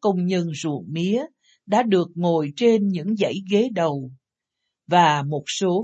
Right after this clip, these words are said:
phụ huynh của các em đã được hoán cải từ Ấn Độ giáo đến chỗ đặt đức tin nơi Chúa Cứu Thế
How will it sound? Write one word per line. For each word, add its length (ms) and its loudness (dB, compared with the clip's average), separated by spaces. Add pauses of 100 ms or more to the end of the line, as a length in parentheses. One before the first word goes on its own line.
phụ 240 -2
huynh 300 -2 (100)
của 160 -2
các 220 -6 (120)
em 360 -2 (480)
đã 180 4
được 320 2
hoán 400 -2
cải 340 0 (160)
từ 380 2
Ấn 260 -4
Độ 200 2 (100)
giáo 400 -2 (600)
đến 380 4
chỗ 320 0
đặt 300 0
đức 160 -4 (140)
tin 480 0
nơi 420 0
Chúa 280 -4
Cứu 240 -2
Thế 300 0